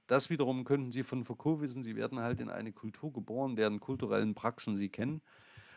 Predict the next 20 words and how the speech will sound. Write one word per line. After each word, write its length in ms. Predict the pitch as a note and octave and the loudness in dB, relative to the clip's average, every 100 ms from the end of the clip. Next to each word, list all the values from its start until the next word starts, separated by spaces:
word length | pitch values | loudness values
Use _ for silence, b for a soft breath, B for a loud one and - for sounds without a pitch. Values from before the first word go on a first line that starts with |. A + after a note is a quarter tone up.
| B | B
Und 120 | - B2+ | 2 2
das 140 | A2+ | 6
heißt, 280 | G#2 C#3+ C3 | 6 6 6
in 100 | A#2 | 2
ihren 240 | A#2 A#2 | 2 -2
kulturellen 480 | - B2 A2 G#2+ G2+ | -4 -4 0 0 0
Praxen 360 | F#2 - - G#2 | -4 -6 -4 -4
sehen 220 | G#2+ G2+ | -2 -4
Menschen 580 | G2+ A#2 - A2 G#2+ - | -6 -8 -8 -6 -6 -6
auf 200 | A#2 A2 | -6 -2
eine 180 | - A2 | -2 -4
bestimmte 320 | - A#2+ G#2+ | -6 -2 2
Art 160 | G2+ G#2 | 4 4
und 80 | G2+ | 4
Weise 280 | G#2 A#2+ | 4 4
aus 220 | - A2+ A2 | 2 2 0
und 100 | G2+ | -2
eben 200 | A2 G#2+ | -4 -4
nicht 160 | G2+ - | -6 -4
anders. 540 | G#2+ C#3+ F3+ - | -2 0 0 0